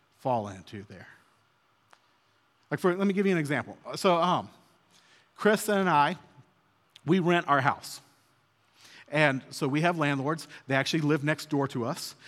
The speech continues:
and they are awesome. Mike and Karen, they're just an incredible blessing. We love them. One of the reasons we love them is because they rent us our house, which is awesome, uh, for about half of what they could be getting for it.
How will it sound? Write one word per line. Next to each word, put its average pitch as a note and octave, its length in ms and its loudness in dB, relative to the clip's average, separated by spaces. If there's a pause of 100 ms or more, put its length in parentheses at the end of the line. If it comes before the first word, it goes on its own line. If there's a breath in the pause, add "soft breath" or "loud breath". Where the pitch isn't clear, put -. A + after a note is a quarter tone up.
(120 loud breath)
and D3+ 180 -2
they C3+ 220 0
are D#3 340 0
awesome. D3 440 0
Mike C3 240 -2
and E3+ 100 -4
Karen, D#3 380 -2
they're C#3 120 0
just B2+ 240 -8
an C#3 60 -4
incredible E3+ 480 0
blessing. D#3 340 0 (300 loud breath)
We D#3+ 300 2
love D#3 560 4
them. E3+ 240 2
One D#3 100 2
of D#3 60 2
the D3+ 80 2
reasons D#3 340 -2
we D#3 140 2
love D3+ 320 2
them F3+ 160 0
is D3+ 100 -4
because D3 340 -4 (220 loud breath)
they D#3+ 220 4
rent D#3+ 320 0
us F3+ 180 0
our D3+ 220 2
house, D#3+ 340 0
which D3 160 -4
is B2+ 160 -6
awesome, E3+ 480 -2 (300 loud breath)
uh, D#3 300 4 (240 loud breath)
for F3 120 4
about D3 240 2
half G3 540 -2
of D#3 120 -4
what E3 320 2
they D#3 140 0
could D3+ 300 0
be D#3+ 80 -2
getting C#3 280 -2
for G#2 280 -8
it. - 120 -20